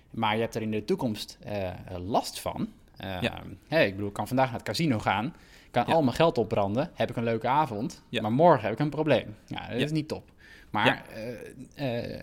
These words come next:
Speaker 1: nou goed,
Speaker 2: Of
Speaker 1: dus
Speaker 2: je
Speaker 1: dan
Speaker 2: stelt het werk steeds uit. Dat is ook, eh, zo'n voordeel.
Speaker 1: Precies, dat kan
Speaker 2: Ja.
Speaker 1: ook. Iets, eh, iets meer
Speaker 2: Ja.
Speaker 1: voorspelbaar.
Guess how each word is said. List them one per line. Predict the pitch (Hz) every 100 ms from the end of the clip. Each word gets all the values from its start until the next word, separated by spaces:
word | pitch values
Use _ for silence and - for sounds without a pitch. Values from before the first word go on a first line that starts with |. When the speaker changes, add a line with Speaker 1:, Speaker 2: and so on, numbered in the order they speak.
| -
Speaker 1:
nou | 143
goed, | - 110
Speaker 2:
Of |
Speaker 1:
dus | 156
Speaker 2:
je |
Speaker 1:
dan |
Speaker 2:
stelt | 147 156
het | 135
werk | 127 110
steeds | 123 110
uit. | 92 95 -
Dat | 117
is |
ook, | 104 -
eh, | 104
zo'n | 101 98 98
voordeel. | - 110 135
Speaker 1:
Precies, | 95 - -
dat | 110
kan | 120
Speaker 2:
Ja. | 92
Speaker 1:
ook. | - -
Iets, | - 113 -
eh, | 113 107 104 -
iets | 120 -
meer | 113
Speaker 2:
Ja. | 110 - - -
Speaker 1:
voorspelbaar. | - 113 107 98 98 87